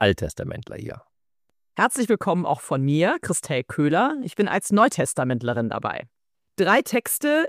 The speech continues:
Speaker 2: jeden Sonntag und wir schauen immer, welche Linie sich durch diese drei Texte ergibt.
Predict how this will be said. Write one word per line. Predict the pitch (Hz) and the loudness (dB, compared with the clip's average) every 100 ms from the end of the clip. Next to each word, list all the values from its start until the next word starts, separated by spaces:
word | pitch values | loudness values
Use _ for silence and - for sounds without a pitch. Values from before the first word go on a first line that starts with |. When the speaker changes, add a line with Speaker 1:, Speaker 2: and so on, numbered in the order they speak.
| - | -2
Speaker 2:
jeden | 156 214 233 196 | -2 2 4 4
Sonntag | 170 220 262 240 - | 4 2 2 0 0
und | 208 | 0
wir | 196 | 0
schauen | - 196 262 196 | 2 2 2 2
immer, | 196 202 | 2 2
welche | 170 208 233 | 2 0 0
Linie | 185 226 247 208 | 2 4 4 4
sich | 147 156 | 0 -4
durch | - 165 - | -4 -4 -4
diese | 160 156 | -6 -4
drei | 160 147 | -2 -2
Texte | 147 - 190 - 175 | -2 -4 -6 -4 -4
ergibt. | - 120 151 _ | -4 -4 -6 _